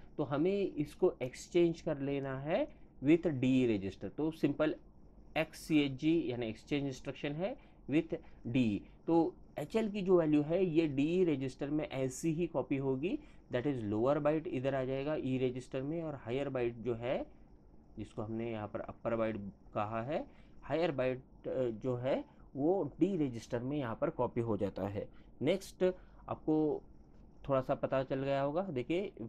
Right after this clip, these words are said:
फिर से हमने जो ये वाला नंबर है, second वाला नंबर, इसको लिया, उसके लिए हमने फ़ोर थाउजेंड टू एच यहाँ पर यूज़ किया, तो फ़ोर थाउजेंड टू और फ़ोर थाउजेंड थ्री का data यहाँ पर एचएल register में copy हो गया है।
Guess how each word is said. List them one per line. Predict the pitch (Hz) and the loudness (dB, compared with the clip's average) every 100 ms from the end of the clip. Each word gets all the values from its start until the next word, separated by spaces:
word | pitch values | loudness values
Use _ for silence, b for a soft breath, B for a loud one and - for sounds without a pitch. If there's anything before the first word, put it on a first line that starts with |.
| - | 0
फिर | 147 | 0
से | 147 151 | 2 0
हमने | 139 185 311 B B - - - - | 2 0 -2 B B -18 -18 -18 -12
जो | 113 143 147 147 123 - - - 127 | -2 2 4 2 0 -6 -20 -10 4
ये | 151 | 6
वाला | 180 156 143 | 6 2 -2
नंबर | 123 120 | 0 0
है, | 110 101 95 - | 0 -4 -6 -4
second | 147 135 135 | -4 0 2
वाला | 127 120 | 2 2
नंबर, | 120 120 185 262 B B 131 | -2 -2 -4 -4 B B -6
इसको | 127 - 143 | -6 0 0
लिया, | 139 160 185 | 2 2 0
उसके | 123 - 135 | -4 -4 -2
लिए | 131 | 0
हमने | 127 143 254 B B - - | 0 -2 -2 B B -18 -2
फ़ोर | 139 135 | 0 0
थाउजेंड | 127 127 131 127 | 0 0 -2 2
टू | 147 147 | 4 4
एच | 143 139 | 2 -2
यहाँ | 139 120 | -4 -4
पर | 139 127 | -2 -2
यूज़ | 123 - | -2 -2
किया, | 143 220 | -2 -2
तो | 185 143 143 - 139 | -2 -2 -2 -4 -2
फ़ोर | 131 | 0
थाउजेंड | 127 131 131 | 0 -2 -2
टू | 143 | -2
और | 135 | -2
फ़ोर | 131 127 120 | -2 -2 0
थाउजेंड | 120 127 120 | 0 -2 -4
थ्री | 131 | -4
का | 123 123 | -4 -4
data | 113 113 165 | -4 -4 -4
यहाँ | 208 117 107 | -4 -8 -6
पर | - | -4
एचएल | - 120 127 117 | -4 -2 -2 -2
register | 110 110 123 | -4 -6 -8
में | 120 120 | -8 -6
copy | - 110 | -6 -2
हो | 123 123 | -4 -2
गया | 131 | -4
है। | 147 | -4